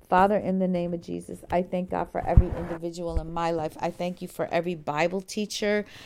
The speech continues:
every, um, every Bible teacher, every,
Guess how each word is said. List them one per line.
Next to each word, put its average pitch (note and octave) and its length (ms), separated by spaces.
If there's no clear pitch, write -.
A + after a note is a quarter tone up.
every, F3+ 640
um, D#3+ 520
every G3+ 220
Bible F#3 380
teacher, F3+ 720
every, E3+ 640